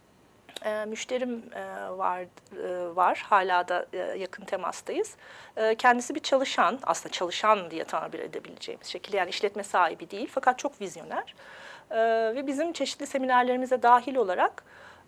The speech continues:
e, kendi, e, alanının dışında da işletmenin bütününe, e, bakarak, e,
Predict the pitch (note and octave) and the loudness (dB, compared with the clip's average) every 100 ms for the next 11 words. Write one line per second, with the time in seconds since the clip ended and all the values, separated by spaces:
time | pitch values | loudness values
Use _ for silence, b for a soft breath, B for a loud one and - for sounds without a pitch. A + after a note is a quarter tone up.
0 | - G#3+ G#3 G#3 - - - - A3 A3 | -4 0 2 2 -2 -10 -16 -16 2 6
1 | A3+ A#3+ B3+ G4+ - - - A3 - A#3 | 6 6 4 2 0 -14 -8 -6 6 6
2 | A#3+ A#3+ C4 F#4+ E4+ A#3+ - B3+ D#4+ A#3+ | 6 4 2 2 2 0 -2 0 2 2
3 | D4 - A#3+ A#3 C#4 E4+ A#3+ A3+ B3+ C4 | 2 0 -2 -2 -4 -4 -4 -6 -4 0
4 | C#4+ D4 - - G3 G3 F#3+ F#3 - G#3+ | 4 4 4 -6 -6 -4 0 0 2 4
5 | C#4 - - - B B B - G#3 | 4 2 -8 -20 B B B -6 -4